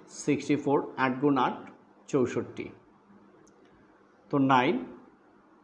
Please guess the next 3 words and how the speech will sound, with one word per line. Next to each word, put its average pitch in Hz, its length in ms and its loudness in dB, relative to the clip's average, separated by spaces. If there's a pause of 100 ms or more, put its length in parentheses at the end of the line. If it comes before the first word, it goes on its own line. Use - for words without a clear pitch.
(920)
আহ, 120 460 0 (120)
ফোর 151 220 8 (100)
প্লাস - 540 2